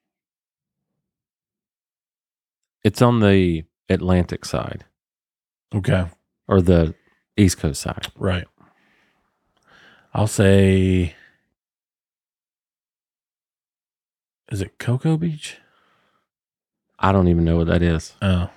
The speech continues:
Speaker 2: it's like the middle part of the state.
Speaker 1: Uh, nascar is your hint.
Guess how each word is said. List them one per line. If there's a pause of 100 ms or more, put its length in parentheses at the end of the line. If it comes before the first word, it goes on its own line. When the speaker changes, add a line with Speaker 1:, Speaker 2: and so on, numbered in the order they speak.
(260)
Speaker 2:
it's
like
the
middle
part
of
the
state. (1800)
Speaker 1:
Uh, (340)
nascar (180)
is
your
hint.